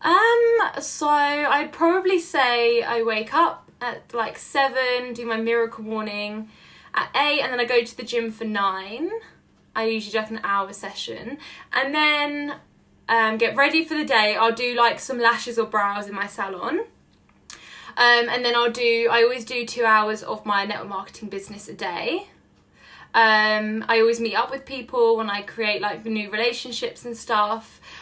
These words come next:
Um, so going for lunches or coffee dates, it's a hard life, honestly. Um,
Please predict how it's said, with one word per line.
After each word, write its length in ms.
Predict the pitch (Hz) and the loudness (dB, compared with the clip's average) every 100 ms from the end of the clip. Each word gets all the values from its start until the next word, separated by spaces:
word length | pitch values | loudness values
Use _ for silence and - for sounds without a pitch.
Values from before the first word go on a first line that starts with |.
| - | -4
Um, 300 | 214 208 214 | 0 0 -2
so 140 | 220 220 | -4 -2
going 240 | 220 220 | -2 -2
for 100 | 220 | -2
lunches 640 | 220 269 - 247 226 220 | -2 -2 -2 2 4 2
or 160 | 202 190 | -4 -6
coffee 260 | - - | -6 -6
dates, 480 | 226 214 214 - - | -4 -4 -6 -10 -12
it's 120 | 220 | -10
a 40 | 214 | -10
hard 240 | - 185 | -8 -8
life, 240 | 180 180 - | -8 -14 -16
honestly. 520 | - - - - 202 _ - - - - | -16 -14 -14 -14 -18 _ -18 -16 -16 2
Um, 640 | 233 226 226 226 226 226 | 6 10 10 8 2 -2